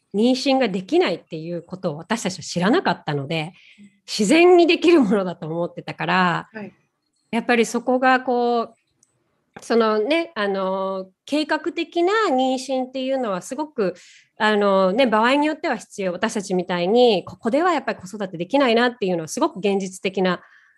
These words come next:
Speaker 1: ね、あの、判断だと思うんですけれども、女性の体として産める体なのかとか、そういうのはやっぱり最初からこう、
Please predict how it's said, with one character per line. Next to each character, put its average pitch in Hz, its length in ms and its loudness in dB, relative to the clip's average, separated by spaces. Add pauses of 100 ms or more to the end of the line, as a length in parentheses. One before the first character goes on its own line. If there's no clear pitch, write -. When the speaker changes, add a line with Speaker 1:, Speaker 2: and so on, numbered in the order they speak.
(140)
Speaker 1:
ね、 262 240 2
あ 208 100 0
の、 185 120 0
判 208 240 2
断 170 160 -4
だ 160 80 -8
と 170 120 -10
思 202 240 -2
う 196 40 -2
ん 180 80 -2
で 160 80 -8
す - 80 -18
け - 80 -10
れ 156 80 -8
ど 160 100 -6
も、 208 400 0 (880)
女 220 180 2
性 302 180 4
の 311 100 2
体 302 340 2
と 311 140 -4
し - 100 -10
て 285 560 -2
産 214 100 -6
め 262 140 0
る 285 80 -4
体 285 340 -6
な 294 140 -4
の 269 100 -6
か 190 120 -8
と 185 100 -14
か、 208 260 -2
そ 269 180 -6
う 285 60 -2
い 294 40 -4
う - 20 -4
の 277 140 0
は 285 160 4
や 247 80 -2
っ 240 60 -14
ぱ 277 120 -4
り 240 420 -6
最 226 160 -6
初 247 140 -4
か 262 100 2
ら 262 120 2
こ 247 420 2
う、 - 20 -20